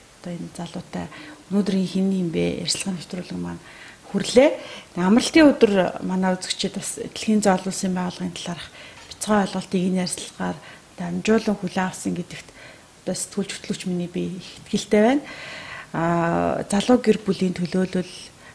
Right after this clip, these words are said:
залуу удирдагчийн төлөөлөл, за, Эрдэнэтэд нүүж ирээд удаагүй байгаа залуу одоо хосын төлөөлөл болгож өнөөдөр би бас Ган Зоригтой ярилцлага өрнүүллээ. Тэгээ цаашдаа ажилтнанд амжилт хүсье. Дэлхийн зоол улсын байгууллагын хийж хэрэгжүүлж байгаа энэ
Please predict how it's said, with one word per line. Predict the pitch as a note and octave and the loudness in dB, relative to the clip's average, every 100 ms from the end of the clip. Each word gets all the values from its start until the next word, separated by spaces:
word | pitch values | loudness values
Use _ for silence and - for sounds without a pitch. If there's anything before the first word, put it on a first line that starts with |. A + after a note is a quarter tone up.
| - | -12
залуу | - F3+ A3 G#3 | -8 0 2 2
удирдагчийн | G3 - - - F3+ | -2 -4 -4 -2 -2
төлөөлөл, | F3+ - F#3 F3+ F3+ - - - - | -4 -2 -4 -2 -8 -10 -20 -20 -10
за, | F3+ F3 | -4 -2
Эрдэнэтэд | F3 - A#3+ B3+ B3 | 0 2 2 2 2
нүүж | G3+ F#3+ F3+ | 2 2 0
ирээд | F3 F3 | 0 0
удаагүй | E3 G#3 G#3+ G3+ | 4 4 6 4
байгаа | F#3 F3 F3 F3 - - - - | 4 2 -2 -2 -12 -16 -18 -6
залуу | G3+ - B3 A#3 G3+ | -4 4 6 6 4
одоо | - F3 E3+ - | 2 2 2 -2
хосын | - - A3 | 0 4 4
төлөөлөл | G3+ G3 F#3 - F3+ | 2 0 0 0 -6
болгож | F3 F3+ F3 | -6 -10 -6
өнөөдөр | F3+ F3 - | -6 -6 -6
би | F3 | -4
бас | E3+ - - - - | -2 -4 -6 -14 -6
Ган | E3+ | -6
Зоригтой | E3+ - - F3 E3+ - - - | -6 -8 -6 -6 -6 -16 -12 -4
ярилцлага | F3 - F3+ | -2 0 -2
өрнүүллээ. | F#3 F#3+ G3 - D4+ - - - - - | 0 0 -2 4 4 4 -6 -16 -18 -6
Тэгээ | F3 F3 | -4 0
цаашдаа | A3+ A#3+ G#3+ | 0 4 4
ажилтнанд | F#3 - - F#3+ F#3 | 4 0 -2 -2 0
амжилт | G#3 - - | -2 -4 -6
хүсье. | - G3 G3 | 0 2 2
Дэлхийн | - G3+ F3+ | -2 -4 -2
зоол | F3+ - | -4 -4
улсын | F3+ - F3 | -6 -6 -4
байгууллагын | F3+ E3+ F#3 D#3+ | -6 -6 -8 -6
хийж | F3+ - | -6 -6
хэрэгжүүлж | E3+ E3+ F#3 - | -6 -6 -8 -6
байгаа | E3+ F3+ | -4 -4
энэ | F3 | -6